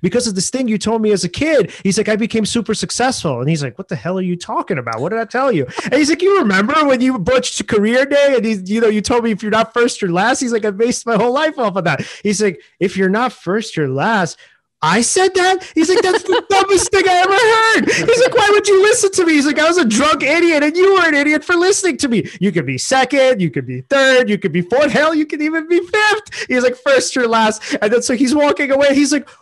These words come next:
"What the hell?" He's like, "I based my whole life off of that."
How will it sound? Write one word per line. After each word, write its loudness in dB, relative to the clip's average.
"What -6
the -2
hell?" 4
He's 2
like, 2
"I 2
based 2
my 4
whole 4
life 4
off 2
of 0
that." 0